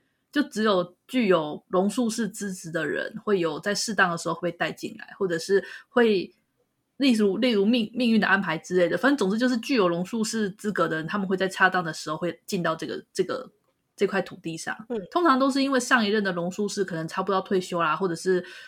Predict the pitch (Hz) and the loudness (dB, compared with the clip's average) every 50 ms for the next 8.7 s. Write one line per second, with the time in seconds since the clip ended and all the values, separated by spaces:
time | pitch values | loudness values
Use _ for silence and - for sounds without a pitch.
0 | - _ - - 160 175 - - - 104 104 - - 190 185 185 185 175 - - | -18 _ -4 -2 -2 -2 -2 -2 -2 -2 -2 0 0 0 2 2 2 2 2 0
1 | - - - - - - 175 170 175 220 226 262 254 220 254 262 240 214 - - | -4 -4 -6 -6 -6 -6 -6 -4 -2 0 2 4 4 4 4 2 2 2 0 -4
2 | - _ _ _ - - 202 - 294 302 359 349 208 185 - - 226 220 190 185 | -10 _ _ _ -8 -4 0 0 4 6 8 8 8 8 6 6 4 4 4 2
3 | - - 190 190 - 196 185 165 - 156 151 170 - - 143 - - 202 190 180 | -2 -4 -4 -4 -2 -2 -4 -4 -4 -8 -8 -4 -2 -2 -2 0 2 2 2 2
4 | 180 - 180 170 170 - - _ _ _ _ _ _ _ _ _ _ _ _ _ | 2 -2 -4 -4 -6 -8 -12 _ _ _ _ _ _ _ _ _ _ _ _ _
5 | _ - - - - - _ _ - - - 202 214 240 247 240 233 233 - _ | _ -20 -18 -18 -20 -20 _ _ -12 -10 -6 -2 0 2 2 2 0 -2 -6 _
6 | - 277 320 320 311 269 196 - - 196 202 240 262 220 175 170 - 240 226 196 | 2 4 4 6 6 4 2 2 2 4 6 6 8 6 6 4 2 2 2 2
7 | 175 180 196 185 - - 196 196 - 170 156 156 160 165 214 214 208 190 180 185 | 2 2 0 0 0 0 -2 0 -2 -4 -6 -6 -2 0 2 2 2 2 0 -2
8 | 185 - 214 208 196 - 208 190 175 170 165 160 165 | -2 -2 -2 -2 -2 -2 -2 0 0 0 -2 -2 -6